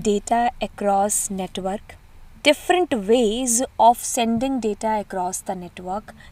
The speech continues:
जैसे कि हमारे पास में है कौन कौन सी, अ, सर्किट स्विचिंग, मैसेज स्विचिंग या फिर पैकेट स्विचिंग। कहता है कि भाई आप एक जगह से दूसरी जगह पर डेटा ट्रांसफ़र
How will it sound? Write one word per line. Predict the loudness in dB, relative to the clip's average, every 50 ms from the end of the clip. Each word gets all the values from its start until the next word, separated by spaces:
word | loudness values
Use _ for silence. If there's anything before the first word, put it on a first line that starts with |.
| -14 -8
जैसे | 0 2 4 4 4 2 0 0
कि | -2 -4
हमारे | -4 -2 -2 -2 -2 -2
पास | -4 -6 -4 -4 -4 -4 -4
में | -6
है | -6 -6 -8
कौन | -6 -6 -6 -6 -8
कौन | -8 -6 -6 -6 -6
सी, | -6 -6 -6 -8 -8 -10 -16 -20 -18 -18 -18 -18 -18 -18 -18 -20 -4 6 10
अ, | 12 12 12 12
सर्किट | 12 10 8 8 8 6 2 -2 -2
स्विचिंग, | 0 0 0 -2 0 -2 -2 -2 -2 -4
मैसेज | -4 -2 -2 -2 -2 -2 -2
स्विचिंग | -2 -2 -2 -4 -4 -2 -2 -2 -2 0 0
या | -2
फिर | -2 -2 -2 -4 -4
पैकेट | 0 0 -2 -2 -2 -6 -12 -12
स्विचिंग। | -12 -12 -12 -14 -14 -14 -14 -16
कहता | -2 4 4 4 6 6 6
है | 4 4
कि | 2 0 -4
भाई | -4 -4 -4 -6 -8 -12 -18 -20 -20 -8 0 4
आप | 8 10 10 8 8 4
एक | -2 -4 -4 -2
जगह | -2 -2 -2 -2 -2 -2
से | -2 -4 -4
दूसरी | -4 -4 -6 -6 -6 -4 -4 -4
जगह | -2 -2 -2 0 0 -2
पर | 0 0 -2 -2
डेटा | 0 -2 -4 -4 -2 -2 -2
ट्रांसफ़र | -2 -4 -6 -8 -8 -8 -6 -4 -4 -4